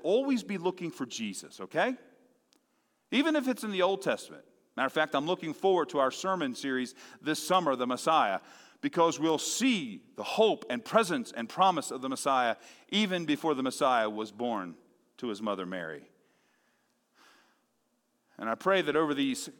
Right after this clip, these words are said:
next couple of weeks, as we spend time with Joseph, that you'll look for Jesus.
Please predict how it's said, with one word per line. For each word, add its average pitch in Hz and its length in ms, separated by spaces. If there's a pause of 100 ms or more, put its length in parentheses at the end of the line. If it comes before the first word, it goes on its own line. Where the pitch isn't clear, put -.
(200)
next 160 280
couple 139 280
of 123 80
weeks, 151 320
as 127 180
we 131 80
spend 147 340
time 165 300
with 117 140
Joseph, 113 480
that 120 180
you'll 127 240
look 180 260
for 147 200
Jesus. 139 1080